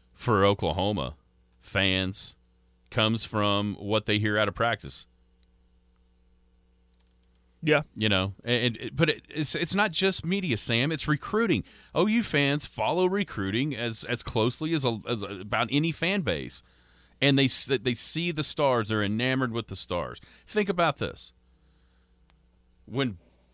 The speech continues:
Speaker 1: Brendan Radley Hiles committed to Oklahoma,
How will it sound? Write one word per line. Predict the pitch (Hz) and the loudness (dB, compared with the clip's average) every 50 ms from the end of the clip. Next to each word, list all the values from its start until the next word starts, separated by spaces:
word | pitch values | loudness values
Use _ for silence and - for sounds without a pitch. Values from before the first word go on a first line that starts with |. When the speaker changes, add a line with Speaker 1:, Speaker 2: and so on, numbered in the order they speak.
| _ _ - | _ _ 0
Speaker 1:
Brendan | - 123 143 165 180 190 175 190 180 160 | 4 8 8 8 8 8 6 4 6 6
Radley | 135 120 120 120 135 139 147 151 143 143 147 139 127 | 6 6 6 8 8 8 6 4 4 2 4 4 4
Hiles | 104 104 120 123 123 123 120 110 98 85 78 78 - - - - - - _ _ _ - | 4 2 2 4 4 4 4 2 2 0 -2 -4 -6 -6 -6 -8 -10 -18 _ _ _ -8
committed | 139 - 139 127 131 131 123 117 110 | 0 2 4 4 4 4 4 4 2
to | 110 | 2
Oklahoma, | 110 113 - - 90 85 92 92 92 87 73 64 - | 2 2 0 -2 -2 0 0 0 -2 -2 -4 -6 -10